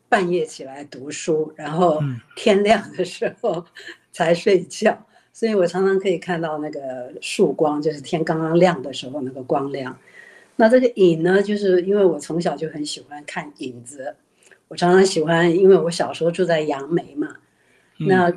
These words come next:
Speaker 1: 在杨梅，我住，我家住在这个河边，我常常沿着河堤走路，那常常可以，早上也可以了，傍晚也可以，常常可以看到自己的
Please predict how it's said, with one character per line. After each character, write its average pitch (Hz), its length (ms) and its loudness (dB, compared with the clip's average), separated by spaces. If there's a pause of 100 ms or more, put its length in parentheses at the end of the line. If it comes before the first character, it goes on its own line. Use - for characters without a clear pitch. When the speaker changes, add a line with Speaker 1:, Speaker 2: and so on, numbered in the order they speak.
(240)
Speaker 1:
在 202 200 4
杨 165 280 -4
梅， 165 380 -2
我 151 220 -10
住， 190 340 0
我 147 80 -12
家 190 180 -2
住 190 140 -2
在 165 160 2
这 160 80 -2
个 147 140 -8
河 131 320 -18
边， 156 360 0
我 143 140 -20
常 170 220 -6
常 180 120 4
沿 190 160 2
着 170 120 -2
河 - 180 -12
堤 170 180 -8
走 165 300 -2
路， - 160 -20 (460)
那 208 180 6
常 196 240 4
常 208 160 6
可 214 100 2
以， 180 240 6 (480)
早 170 200 2
上 214 200 2
也 156 140 -2
可 170 180 -4
以 170 140 -2
了， 143 340 -14 (160)
傍 190 200 4
晚 151 180 0
也 127 80 -14
可 156 140 -8
以， 143 40 -8
常 151 160 -10
常 165 120 -6
可 170 100 0
以 143 60 -2
看 165 120 -2
到 147 140 -4
自 160 140 -4
己 131 40 -2
的 151 140 -2